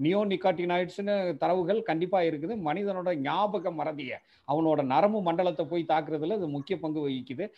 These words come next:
இதை மத்த நாடுகள் தடை பண்ணிட்டாங்க. நம்ம இன்னும் ஆசிய நாடுகள் இதை, இதுக்கு மேல ஒரு முடிவெடுக்காம இருக்கிறாங்க. நம்ம இதை செய்யறதுக்கான காலகட்டம் நெருங்கி வருது. மண்ணுக்கு எந்த விதமான பாதிப்பு, இதை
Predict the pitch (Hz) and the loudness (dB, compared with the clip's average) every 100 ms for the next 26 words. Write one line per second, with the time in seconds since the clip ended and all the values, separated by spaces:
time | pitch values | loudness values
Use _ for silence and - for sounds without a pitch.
0 | _ 156 151 135 143 190 185 202 196 156 | _ 0 2 0 0 0 2 2 2 2
1 | 156 180 160 170 170 170 143 151 226 - | 2 2 0 0 2 2 2 0 -2 -8
2 | _ 151 165 160 151 196 202 151 202 202 | _ -4 0 2 2 0 0 2 2 2
3 | 190 165 165 208 185 156 156 151 147 156 | 2 2 4 2 2 2 0 0 0 0
4 | 196 165 147 156 175 165 165 160 170 147 | 2 2 0 0 0 0 0 0 0 -2
5 | 143 143 131 123 107 - _ 160 165 160 | -2 -2 -2 -4 -6 -12 _ -2 2 2
6 | 147 147 147 143 135 131 113 180 208 175 | 2 4 4 4 4 0 0 0 2 0
7 | 160 156 143 131 127 113 160 180 156 143 | 0 -2 -2 -4 -6 -2 0 2 0 -2
8 | 202 147 139 175 160 131 131 147 160 220 | -2 0 0 0 -2 0 0 0 -2 -4
9 | - _ 127 175 254 262 233 175 190 170 | -8 _ 2 4 6 4 2 2 2 2
10 | 160 156 139 143 139 123 110 151 165 | 2 2 2 2 0 -4 -4 0 2